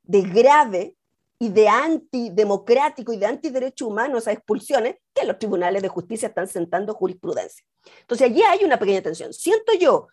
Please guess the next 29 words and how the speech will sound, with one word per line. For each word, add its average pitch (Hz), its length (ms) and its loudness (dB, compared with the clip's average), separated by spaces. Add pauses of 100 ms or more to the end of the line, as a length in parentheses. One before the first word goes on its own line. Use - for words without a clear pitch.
(360)
que 240 100 2
si 226 180 -4
la 196 180 4
con-, 185 340 -2
la 180 140 0
nueva 453 360 -2
constitución, 220 580 -8
que 247 120 4
ratifiquemos 226 680 -2
por 415 140 -6
plebiscito, 440 500 -2
eso 226 140 -2
también 220 460 2 (160)
va 196 60 0
a - 20 0
ser 240 160 2
una 233 120 0
discusión, 233 600 -4 (100)
hubo 294 220 2
mucha 494 380 0
transversalidad 190 680 2
a 190 60 2
la 180 140 4
hora 220 160 0
de 202 80 -4
aprobar 196 720 -2 (720)
este - 280 -6
camino 220 400 -2
constituyente, 175 680 -10